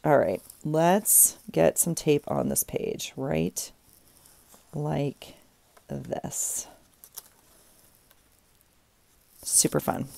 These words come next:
Okay. All right. So, yeah, we'll, let's just glue it on. I don't, you know, we can work around it. We can always add more if we want to later. So I was gonna say, do we tip it in or do we wait? Or,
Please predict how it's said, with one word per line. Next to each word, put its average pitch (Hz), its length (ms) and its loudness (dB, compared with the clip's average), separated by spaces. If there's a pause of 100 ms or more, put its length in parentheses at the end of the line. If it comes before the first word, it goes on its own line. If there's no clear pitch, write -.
(160)
Okay. 160 220 0 (3500)
All 196 80 0
right. 135 220 -6
So, 226 580 12
yeah, 190 380 12
we'll, 254 400 8 (1600)
let's 285 200 0
just - 220 8
glue 285 220 2
it - 80 0
on. 240 340 4
I 196 100 4
don't, 240 240 2 (180)
you 226 140 4
know, 185 200 6
we 202 160 4
can 247 180 4
work 240 200 4
around 202 320 6
it. - 100 6
We 160 60 2
can - 240 2
always 208 480 10
add 165 300 8
more 127 600 2
if 151 160 -4
we 151 60 4
want 147 240 4
to 139 200 2
later. 120 380 4
So 143 540 6 (420)
I - 100 6
was 165 120 8
gonna 170 200 4
say, 147 240 8
do 135 120 2
we 131 100 0
tip - 220 -2
it - 80 0
in 254 280 4
or 220 80 2
do 151 100 0
we 143 100 2
wait? 208 480 6
Or, 156 180 4